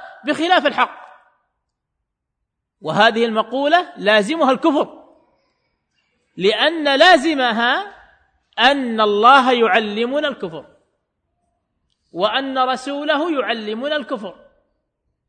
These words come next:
لأنهم في ظنهم ماذا المتأخرون؟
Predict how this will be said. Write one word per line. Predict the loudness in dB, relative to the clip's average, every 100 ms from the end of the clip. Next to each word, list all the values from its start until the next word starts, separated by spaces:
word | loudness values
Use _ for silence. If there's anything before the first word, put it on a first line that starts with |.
| _
لأنهم | -10 -6 -4 -4 -4
في | -2
ظنهم | 2 0 0 -4
ماذا | -4 -2 -2 -4 -8 -10 -14
المتأخرون؟ | -10 -6 -6 -4 -4 -2 -4